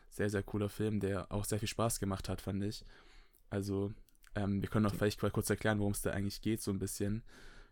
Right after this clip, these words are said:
Speaker 1: Ähm, ohne jetzt zu spoilern, also wenn man das jetzt nicht hören möchte, dann,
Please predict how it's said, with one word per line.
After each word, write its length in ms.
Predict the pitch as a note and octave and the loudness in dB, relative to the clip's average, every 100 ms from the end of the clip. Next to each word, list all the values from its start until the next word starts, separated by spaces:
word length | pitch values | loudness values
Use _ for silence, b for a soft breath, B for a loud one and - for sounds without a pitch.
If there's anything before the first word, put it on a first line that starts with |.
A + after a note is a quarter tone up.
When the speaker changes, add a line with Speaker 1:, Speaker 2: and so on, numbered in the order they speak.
| - | -8
Speaker 1:
Ähm, 360 | - F#2+ F#2+ F#2+ - | -2 0 0 -4 2
ohne 180 | A#2 A2+ | 6 6
jetzt 240 | G#2+ - | 4 0
zu 80 | - | -2
spoilern, 560 | A2 - G#2+ A2+ A2+ G#2+ | -2 2 2 4 2 0
also 240 | G2+ G2+ G2 | -2 -2 -2
wenn 120 | G#2 G2+ | -2 0
man 200 | G2+ G#2+ - | -2 -4 -10
das 100 | - | -4
jetzt 160 | G2+ - | -2 0
nicht 160 | A2+ - | 0 2
hören 200 | A2 G#2+ | 2 2
möchte, 280 | A2+ - | 0 0
dann, 280 | G2 G2 G#2 | -2 -2 -4